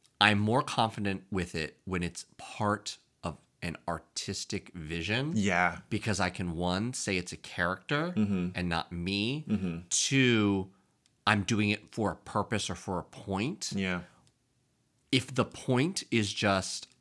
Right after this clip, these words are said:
Speaker 1: I want people to know that I'm feeling myself,
Speaker 2: Mm-hmm.
Speaker 1: that still feels icky to me.
Speaker 2: Oh.
Speaker 1: That doesn't feel like a, like, like,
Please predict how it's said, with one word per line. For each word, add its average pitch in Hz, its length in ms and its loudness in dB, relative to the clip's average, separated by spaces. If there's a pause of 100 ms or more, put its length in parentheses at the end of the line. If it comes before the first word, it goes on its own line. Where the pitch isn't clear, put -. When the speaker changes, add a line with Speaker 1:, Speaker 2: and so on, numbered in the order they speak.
Speaker 1:
I 98 120 6
want 101 200 0
people 104 260 -6
to - 160 -8
know 85 300 -2
that 87 200 -6 (200)
I'm 87 200 0
feeling 85 280 -6
myself, 101 640 0
Speaker 2:
Mm-hmm. 104 560 0
Speaker 1:
that 92 220 -8
still - 160 -6
feels 90 240 -8
icky 110 200 -4
to 101 80 -4
me. 76 280 -8 (100)
Speaker 2:
Oh. 117 380 4
Speaker 1:
That 95 100 -2
doesn't 92 260 -4
feel 92 240 -4
like 87 240 -2
a, 85 300 0
like, 85 280 -6
like, 87 440 -4